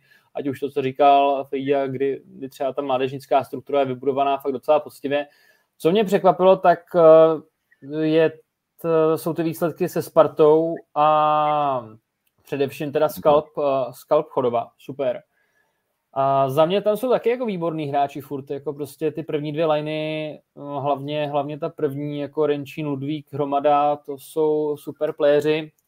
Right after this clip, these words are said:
A úplně Blackům nepomohl přece jenom Tatran, který teďka, eh, vybrakoval <laughs> Blackům dva nejlepší suverénně hráče v posledních dvou sezonách, Hanáka s Bočkem, ale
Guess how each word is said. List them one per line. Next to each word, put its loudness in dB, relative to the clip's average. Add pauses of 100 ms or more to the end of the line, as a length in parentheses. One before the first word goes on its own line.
(140)
A -4 (480)
úplně 0
Blackům 4
nepomohl 4
přece -8
jenom 0
Tatran, 0
který -4
teďka, 0
eh, -4
vybrakoval 2 (180)
<laughs> -10
Blackům -4
dva -2
nejlepší -4
suverénně -2
hráče 0 (380)
v -20
posledních -2
dvou -2
sezonách, 0 (180)
Hanáka -4
s -10
Bočkem, -2
ale 0